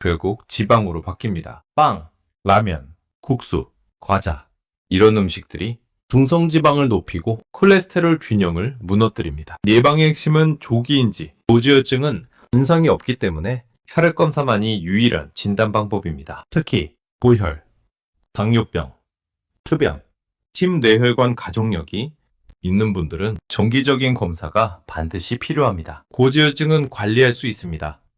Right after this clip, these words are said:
고지혈증은 갑자기 생기는 병이 아닙니다. 하루아침에 좋아지지도 않습니다. 하지만 충분히 관리할 수 있는 질환입니다. 정기적인 검사,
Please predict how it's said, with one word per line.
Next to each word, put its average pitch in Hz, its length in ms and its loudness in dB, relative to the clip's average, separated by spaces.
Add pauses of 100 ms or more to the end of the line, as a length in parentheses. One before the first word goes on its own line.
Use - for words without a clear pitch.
(140)
고지혈증은 131 800 2 (260)
갑자기 160 460 0
생기는 143 520 0
병이 92 360 -2
아닙니다. 87 640 -4
하루아침에 92 880 0
좋아지지도 90 680 -4
않습니다. 82 580 -12
하지만 95 540 -8 (220)
충분히 160 500 0
관리할 92 440 0
수 - 160 -12
있는 85 260 -8
질환입니다. 107 760 -4
정기적인 127 680 0
검사, 110 380 -2